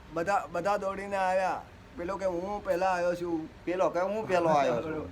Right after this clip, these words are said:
Speaker 1: ગુરુ મહારાજે કહ્યું કે તમારા પહેલા, બધાના પહેલા ગૌતમજી આવ્યા છે.
Speaker 2: ગૌતમજી આયા છે.
Speaker 1: માટે એમને મેં પરણાઈ દીધી.
Speaker 2: પરણાઈ દીધી.
Speaker 1: હવે ઇન્દ્ર, ઇન્દ્રે વિચાર કર્યો કે, "હે ચંદ્ર,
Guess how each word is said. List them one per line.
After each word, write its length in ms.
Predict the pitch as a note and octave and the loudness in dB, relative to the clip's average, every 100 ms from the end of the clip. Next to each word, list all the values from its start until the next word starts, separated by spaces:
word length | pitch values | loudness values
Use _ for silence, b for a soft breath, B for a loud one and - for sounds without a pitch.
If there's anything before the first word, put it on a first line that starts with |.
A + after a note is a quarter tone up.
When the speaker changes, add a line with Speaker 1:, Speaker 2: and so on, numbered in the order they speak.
| - - B B B B B B - - - | -14 -18 B B B B B B -20 -20 -8
Speaker 1:
ગુરુ 180 | C#3+ F3+ | -6 0
મહારાજે 360 | G3 F#3+ F#3+ G3 | 2 2 2 0
કહ્યું 280 | F#3 G3 | 0 0
કે 80 | G3 | -2
તમારા 320 | E3+ D#3+ F#3 | -4 0 0
પહેલા, 320 | F#3+ F3 F3+ F#3+ | 0 0 0 0
બધાના 360 | D3+ D3 F3+ | -2 -4 -4
પહેલા 500 | F#3 E3 D#3 F3 F#3 - - - - - - - | -2 -2 -2 -2 -4 -6 -18 -20 -20 -18 -18 -8
ગૌતમજી 500 | C#3 E3 G3 F3+ D#3 | -4 -4 -4 -2 0
આવ્યા 160 | D3 E3+ | 4 4
છે. 100 | F3+ | 4
Speaker 2:
ગૌતમજી 360 | B3+ B3 A3+ | 0 2 4
આયા 300 | A3+ G3+ F3 | 6 6 4
છે. 240 | A#2+ G2 F#2 | 2 -4 -6
Speaker 1:
માટે 280 | C#3 E3+ F#3+ | -4 -4 -4
એમને 420 | G3+ D#3+ E3 F3 | -2 -2 -2 -2
મેં 340 | E3+ F3 E3+ | -4 -6 -6
પરણાઈ 300 | E3 F3 E3+ | -4 -2 -2
દીધી. 220 | C#3+ B2 | -2 -2
Speaker 2:
પરણાઈ 340 | D#3+ G3+ A#3+ A#3 | 0 2 4 2
દીધી. 440 | G3+ E3 C#3+ G2+ F2 - | 0 -2 -2 -2 -8 -8
Speaker 1:
હવે 120 | D3 | -4
ઇન્દ્ર, 420 | E3 F3+ G#3 A3 A3+ A3+ G#3 - - - - - | -2 -4 -4 -4 -4 -4 -6 -10 -14 -16 -16 -10
ઇન્દ્રે 260 | F3+ G3+ G#3+ | -8 -4 -2
વિચાર 300 | F#3 G3+ F#3+ | 0 0 -2
કર્યો 220 | G3 G3 | -4 -4
કે, 160 | F3+ | -2
"હે 100 | F3 | -2
ચંદ્ર, 320 | G#3 F#3+ F#3+ | 0 -4 -4